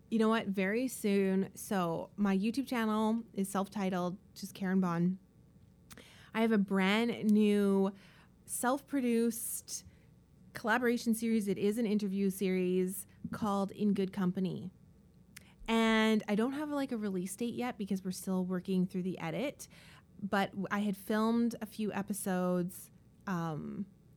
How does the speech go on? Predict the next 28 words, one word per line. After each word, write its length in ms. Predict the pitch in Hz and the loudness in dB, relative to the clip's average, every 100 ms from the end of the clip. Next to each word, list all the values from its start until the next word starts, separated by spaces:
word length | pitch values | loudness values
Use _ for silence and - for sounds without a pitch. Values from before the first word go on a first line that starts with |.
| - - - - - - | -20 -20 -20 -20 -20 -4
it 180 | 220 - | -4 -4
ha-, 160 | 226 233 - | -4 -4 -4
actually 240 | 247 - | -6 -6
started 480 | - - 214 233 220 | -6 -2 2 2 0
almost, 680 | 196 208 214 214 214 - - - - - | 0 2 4 2 0 -10 -16 -20 -20 -8
not 160 | 277 302 | -6 -4
quite 240 | - 220 | -2 0
a 40 | 208 | 2
year 220 | 185 180 | 2 0
ago, 280 | 165 135 120 | -2 -8 -6
but 140 | 170 | -8
quite 200 | - 226 | -4 -2
a 60 | 220 | 0
while 240 | 190 180 | 2 2
ago. 160 | 180 127 | 0 -4
And 100 | 165 | 0
this 140 | 196 208 | 0 2
year 140 | 233 | 2
has 140 | 233 202 | 2 2
been, 380 | 202 190 185 - | 2 2 0 -4
took, 240 | - 247 - 202 | -6 -6 -6 -6
took 200 | 240 240 | -4 -4
us 120 | 226 | -4
a 60 | 208 | -2
long 240 | 190 190 | 2 2
time 300 | 196 175 175 | 0 -4 -4
to 100 | 185 | -2
get 180 | 185 | -6